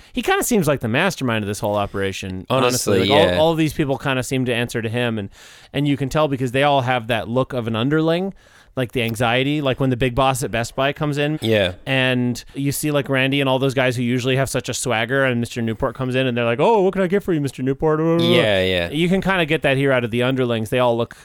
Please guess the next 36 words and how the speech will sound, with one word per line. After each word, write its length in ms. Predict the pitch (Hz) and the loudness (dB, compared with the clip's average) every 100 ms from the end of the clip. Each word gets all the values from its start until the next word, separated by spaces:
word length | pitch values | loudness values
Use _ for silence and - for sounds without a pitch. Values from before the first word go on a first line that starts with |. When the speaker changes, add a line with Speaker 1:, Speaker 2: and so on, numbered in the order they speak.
| _ - | _ -4
Speaker 1:
they 60 | |
all 140 | 131 131 | 0 0
look 160 | 127 | -2
a 60 | 120 | -2
little 180 | 120 110 | -2 -2
terrified. 540 | 123 107 104 104 98 | -2 -2 0 0 0
And, 80 | 113 | 2
Speaker 2:
Yeah, 180 | 135 110 | 2 0
it's 100 | 104 | 0
Speaker 1:
and 80 | 113 | 0
Speaker 2:
like 80 | 107 | 0
Speaker 1:
Mister 140 | 120 | 0
Speaker 2:
for 60 | 117 | 0
the 80 | |
f- 60 | 113 | 0
Speaker 1:
Fedlinghetti 420 | 113 104 107 104 | 0 0 0 0
looks 300 | 98 95 - | -2 -6 -4
amazingly 600 | 101 104 104 95 92 87 82 | -4 0 0 0 -4 -6 -8
calm. 340 | 90 82 69 - | -10 -10 -12 -8
Speaker 2:
Yeah. 300 | 110 104 82 87 - - | 0 0 0 -8 -20 -8
Speaker 1:
There's 220 | 127 127 | -4 -2
a 20 | 117 | -2
Speaker 2:
Okay. 80 | |
Speaker 1:
psych-, 280 | 113 131 143 - _ _ | -2 -2 -4 -12 _ _
Speaker 2:
Okay, 260 | 120 113 98 | -2 0 0
so 160 | - | 2
Speaker 1:
psych-, 160 | 165 - | 2 2
Speaker 2:
they're 100 | 277 | 4
Speaker 1:
oh, 60 | 453 | 2
that's 20 | |
Speaker 2:
talking 160 | - | 4
Speaker 1:
nice 180 | 294 - | 4 4
Speaker 2:
about 60 | - | 2
Speaker 1:
for 80 | 180 | 0
you, 180 | 196 247 | 0 0
Ted. 380 | 175 151 202 | 2 2 0